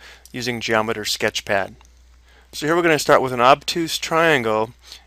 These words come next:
and construct the altitude from this vertex. So we're gonna construct a segment from this point to the opposite side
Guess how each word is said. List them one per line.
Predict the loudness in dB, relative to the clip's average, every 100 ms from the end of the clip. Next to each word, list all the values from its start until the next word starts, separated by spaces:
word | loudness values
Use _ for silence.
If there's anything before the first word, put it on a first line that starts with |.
| -6
and | -4
construct | -2 0 0
the | 0 0
altitude | -2 -2 -6 -4 -2 -4 -8
from | -6 -2 -2 -4 -8
this | -8 -6
vertex. | -6 -6 -2 -4 -4 -8 -10 -12 -20 -20 -20 _
So | -6
we're | 0
gonna | 0
construct | 0 -2 -2 -2
a |
segment | -2 4 4 4 -4
from | -4 0 0 -2 -4
this | -2 -2
point | -4 -4 -2 -2 -4 -14 _ _ _ _ _ _ _ -12
to | -2
the | 4
opposite | 6 4 0 -6 -6
side | 2 6 8 8 6 2